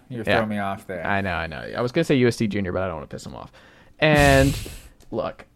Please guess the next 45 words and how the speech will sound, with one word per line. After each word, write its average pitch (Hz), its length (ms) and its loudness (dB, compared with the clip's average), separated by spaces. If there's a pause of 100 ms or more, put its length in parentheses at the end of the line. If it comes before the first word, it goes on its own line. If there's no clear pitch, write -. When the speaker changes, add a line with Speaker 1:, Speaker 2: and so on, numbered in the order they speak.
(120)
Speaker 1:
You've 123 80 -6
Speaker 2:
I 123 40 2
Speaker 1:
already 117 100 4
Speaker 2:
just, 180 180 2
Speaker 1:
said 76 160 -12
it. - 120 -20 (220)
Speaker 2:
I 147 120 4
think - 720 2 (480)
Tennessee 151 580 4
and 117 100 4
Heupel 113 580 4
has 110 380 2 (120)
a 107 60 0
longer 113 480 0
track 113 260 0
record, 113 140 2
and 104 100 -2
if 101 160 -6
you 123 100 -4
wanna 131 140 2
start 123 220 0
a - 20 -2
program 113 300 -2
and 104 60 -6
you're 107 100 0
like, 90 180 -4
"Who 160 200 4
is 165 140 4
more 139 240 4
likely 110 360 0
to 95 140 -4 (220)
raise 123 300 0
the 135 100 -2
floor 120 300 0
high 107 180 0
enough 101 260 -2
and 104 100 -2
also 117 320 0
beat 110 360 -2 (380)
their 123 160 6
rivals, 104 500 2 (240)
get 120 200 2
over 127 280 4
the 113 80 -2
hump 127 420 2